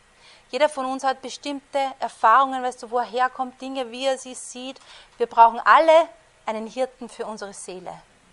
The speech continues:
weil sonst sind wir verloren. Wir brauchen alle, weißt du, dass unsere Seele gesund wird.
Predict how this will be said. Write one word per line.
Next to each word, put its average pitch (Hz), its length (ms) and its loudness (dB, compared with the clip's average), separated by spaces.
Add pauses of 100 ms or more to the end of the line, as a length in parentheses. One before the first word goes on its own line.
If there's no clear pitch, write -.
(540)
weil 202 140 0
sonst 240 340 -10
sind 226 120 -12
wir 214 100 -12
verloren. 190 460 -16 (1900)
Wir 240 80 -4
brauchen 254 300 6
alle, 330 400 6 (720)
weißt 254 200 -6
du, - 20 -4
dass 269 160 -2
unsere 247 220 -10
Seele 285 520 -2 (520)
gesund 240 460 -10
wird. 180 200 -10